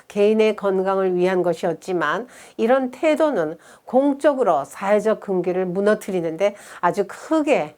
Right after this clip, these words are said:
이바지하게 된 것입니다. 즉 대중들도 프로이드의 정신분석 이론을 통해서 성욕망, 욕망 해소의 필요성을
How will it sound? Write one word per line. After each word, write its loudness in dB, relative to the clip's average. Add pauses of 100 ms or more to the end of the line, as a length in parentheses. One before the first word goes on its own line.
이바지하게 -2
된 -2
것입니다. -8 (680)
즉 0
대중들도 0 (300)
프로이드의 0
정신분석 -2
이론을 0
통해서 -4 (360)
성욕망, -2 (200)
욕망 4
해소의 -2
필요성을 -2